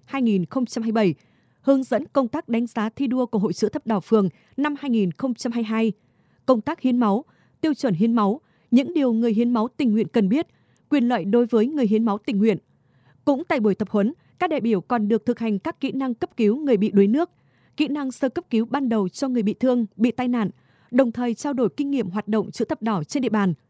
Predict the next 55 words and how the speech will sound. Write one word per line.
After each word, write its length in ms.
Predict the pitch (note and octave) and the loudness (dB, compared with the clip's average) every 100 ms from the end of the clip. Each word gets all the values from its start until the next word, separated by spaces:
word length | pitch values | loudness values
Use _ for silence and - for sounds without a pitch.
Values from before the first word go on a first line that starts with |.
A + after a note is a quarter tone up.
| _ _ _ _ _ _ - | _ _ _ _ _ _ -2
Thông 140 | D#4 | -2
qua 180 | C#4+ C4+ | 0 -6
chương 180 | A#3 C4 | -4 -4
trình 240 | - G#3+ | -2 -2
tập 140 | G#3 - | -2 0
huấn 260 | G#3 A3+ F#4 | 2 2 -2
giúp 220 | - D#4 - | -6 -4 -4
trang 200 | C#4 B3 | -4 0
bị 200 | B3 F#3+ | 0 -2
và 220 | F3 A#3 | -2 -4
cập 240 | G#3+ - - | -4 -4 -2
nhật 200 | A#3+ A3+ | 0 0
nội 120 | F3+ | -4
dung 220 | A#3 D4 | -2 -2
mới 240 | A#3+ G#3 D#4 | 0 0 -2
trong 260 | - A#3+ | -4 -4
công 200 | - A#3+ | -2 -2
tác 200 | G3+ D#4+ | -2 -8
chữ 120 | - C4 | -8 -6
thập 160 | D4+ | -2
đỏ, 220 | A3+ F#3+ - _ _ _ - | 0 0 -2 _ _ _ 4
những 240 | C4 C4 | 4 4
kỹ 160 | D4+ C#4+ | -4 -2
năng 180 | D4 | -2
cơ 160 | C4 D4 | -2 -2
bản 260 | A#3+ G3 D3+ | 0 -2 -4
trong 260 | - A#3+ | -4 -4
sơ 180 | G#3+ A#3+ | -2 -4
cấp 160 | E4 - | -4 -2
cứu 200 | A#3 G#3+ | 2 2
của 160 | - A#3 | 2 2
người 160 | G3+ | 2
làm 180 | G3+ F#3+ | 2 -2
công 200 | - A#3+ | -2 -2
tác 220 | G#3 D#4+ | -2 -8
chữ 100 | - | -6
thập 160 | A#3 C#4+ | -4 -2
đỏ, 220 | A3+ F#3+ - _ _ _ - | 0 0 -2 _ _ _ -4
để 180 | A#3 B3 | 0 2
từ 140 | B3 | 2
đó 200 | G#3+ G#3 | 0 0
nâng 200 | D#4 C#4+ | -2 -2
cao 220 | - C4 | -2 -4
chất 180 | A3+ F4 | -4 -4
lượng 200 | C#4 G#3+ | -2 -2
hoạt 180 | G#3 G#3+ | -4 -2
động 200 | A3+ E3+ | -2 0
công 220 | C4+ A#3+ | 0 -2
tác 260 | C#4+ F4 - | -2 -8 -4
chữ 120 | A3+ | -4
thập 180 | D4+ A3+ | -2 -2
đỏ 160 | F#3 | -2
tại 200 | - - | -2 -2
địa 140 | A3+ F#3 | -2 0
phương, 280 | B3 A#3 | 2 2